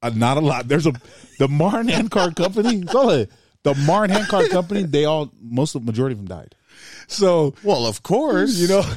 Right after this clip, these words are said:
Speaker 3: Years
Speaker 2: so
Speaker 3: gone
Speaker 2: they,
Speaker 3: by.
Speaker 2: so they went and
Speaker 1: In the
Speaker 2: reenact.
Speaker 1: winter.
Speaker 3: Of, oh, yeah, yeah, yeah,
Speaker 2: They went and
Speaker 3: yeah.
Speaker 2: reenact this stuff. And the Martin Handcart Company was in the winter.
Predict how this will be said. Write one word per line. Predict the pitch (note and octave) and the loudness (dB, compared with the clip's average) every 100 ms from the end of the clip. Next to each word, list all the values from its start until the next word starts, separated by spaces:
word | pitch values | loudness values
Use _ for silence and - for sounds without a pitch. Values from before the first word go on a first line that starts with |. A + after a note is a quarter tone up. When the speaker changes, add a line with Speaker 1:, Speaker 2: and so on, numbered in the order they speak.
| - | -10
Speaker 3:
Years | G#2+ C3 E3 G3+ D#3+ | -6 0 2 2 0
Speaker 2:
so | - | 0
Speaker 3:
gone | G#3+ G#3 | 2 2
Speaker 2:
they, | - | 0
Speaker 3:
by. | F#3 G#3+ E3 | 2 2 2
Speaker 2:
so | E3 A#3 A3 | 0 2 2
they | A3 D#4 | 4 4
went | C#4+ C4 | 4 4
and | A3 | 2
Speaker 1:
In | F3 | 0
the | |
Speaker 2:
reenact. | G#3+ - G#3 G#3 E3+ | 2 2 2 2 0
Speaker 1:
winter. | E3+ G3+ - D#3+ B2 E2+ - | 0 -2 -2 -2 -2 -4 -6
Speaker 3:
Of, | E3 F#3 - - | -2 -2 -2 0
oh, | A3+ C4 B3 G3+ | 2 4 4 2
yeah, | G#3 A#3+ | 0 -4
yeah, | A3 A3+ | -6 -6
yeah, | A3 G#3+ A3+ | -8 -8 0
Speaker 2:
They | F#3+ | 2
went | B3+ C4+ | 4 4
and | B3 | 4
Speaker 3:
yeah. | A3+ | 2
Speaker 2:
reenact | B3 A3 G3 G#3 G#3+ D3+ | 2 2 2 2 0 0
this | E3 D3+ | 0 0
stuff. | - D3+ C3+ B2 - - - | 0 2 2 -2 -16 -20 -6
And | D3+ | 0
the | D3 | 0
Martin | D3 A3+ A3+ G#3 | 2 0 0 2
Handcart | F#3 F#3+ F#3 F#3+ E3+ | 2 2 0 0 0
Company | - F#3+ - D3 | 0 -2 0 2
was | C3 A#2+ | 2 0
in | A#2+ | -2
the | G#2+ | -2
winter. | A2+ F3 - F3+ | 0 0 -2 -6